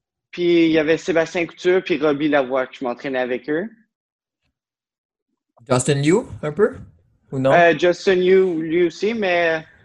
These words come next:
Speaker 1: lui, c'est plus du kata. Donc,
Speaker 2: Ok.
Speaker 1: euh, il faisait plus du beau. Puis, euh, moi, le kata, c'est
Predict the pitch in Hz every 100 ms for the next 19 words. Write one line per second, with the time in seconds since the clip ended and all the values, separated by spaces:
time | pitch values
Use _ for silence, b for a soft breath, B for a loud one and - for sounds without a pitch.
0 | b - 214 220 202 160 190 202 147 156
1 | 165 160 - 156 - 151 139 _ _ _
2 | _ 160 151 151 - 160 151 147 135 135
3 | _ _ _ _ _ 147 160 156 - 190
4 | - 160 135 180 220 - 170 160 147 147
5 | 143 139 156 160 151 135 160 156 - 139
6 | 127 123 123